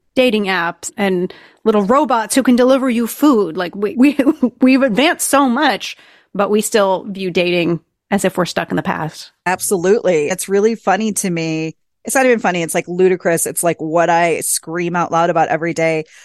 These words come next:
Speaker 2: how we do not put more thought and energy into the,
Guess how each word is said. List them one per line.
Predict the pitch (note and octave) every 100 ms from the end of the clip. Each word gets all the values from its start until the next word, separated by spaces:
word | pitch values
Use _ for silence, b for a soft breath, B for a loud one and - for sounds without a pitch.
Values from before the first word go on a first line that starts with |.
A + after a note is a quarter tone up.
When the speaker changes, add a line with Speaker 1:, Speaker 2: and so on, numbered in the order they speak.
| b
Speaker 2:
how | - A3 A3+
we | G3+ G3+
do | D#3+ F3+
not | F3 E3+ D#3+ -
put | G3
more | E3+ D#3+ D3 D3+
thought | - - D#3+ D3+ B2+ - _ _ -
and | F3 -
energy | F3 E3+ E3 - D3+ C#3+ - b b -
into | G3 G#3 G#3 - F3 D3 C3+ B2 - _ _ _ _
the, | D3+ G3